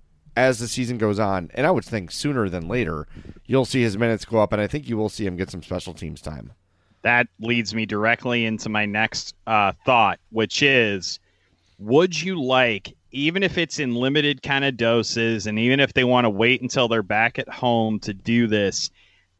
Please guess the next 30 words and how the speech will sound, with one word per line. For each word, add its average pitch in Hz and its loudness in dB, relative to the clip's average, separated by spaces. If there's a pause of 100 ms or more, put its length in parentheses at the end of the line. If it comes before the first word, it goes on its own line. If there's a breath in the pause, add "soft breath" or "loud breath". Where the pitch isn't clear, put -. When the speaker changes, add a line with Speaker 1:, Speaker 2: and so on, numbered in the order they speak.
Speaker 2:
I 175 4
think 190 0
Kirby 147 4
Dach 120 4 (180)
should 117 -2
get 117 0
a 110 -4
little 131 2
bit 131 2
of 113 0
a 107 0
look 117 2 (100)
on 113 0 (320)
the 110 -2
penalty 135 0
kill, 190 0 (160 soft breath)
Speaker 1:
Hmm. 127 -10
Speaker 2:
based 139 2
solely 170 4
on 143 -2
the 123 -4
fact 127 0
that 110 -14
the 107 -8
Blackhawks 123 -2
penalty 123 -2
kill 113 2
has 110 -2
been 110 -4
so 131 2